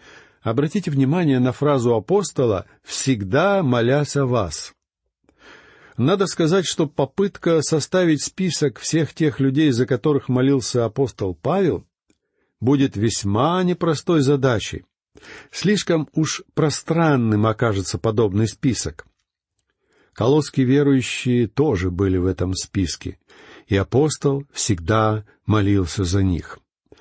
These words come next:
А почему Павел в своих молитвах благодарил Бога за верующих в Колоссах? Ответ мы находим в следующих строках.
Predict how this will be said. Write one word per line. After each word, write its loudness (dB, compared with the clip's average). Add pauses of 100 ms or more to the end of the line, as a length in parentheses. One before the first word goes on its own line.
(800)
А 0
почему 0
Павел 0
в -14
своих 0
молитвах -2
благодарил 2
Бога 2
за 2
верующих -2
в -20
Колоссах? -2 (720)
Ответ 0
мы 2
находим 0
в -6
следующих 0
строках. -4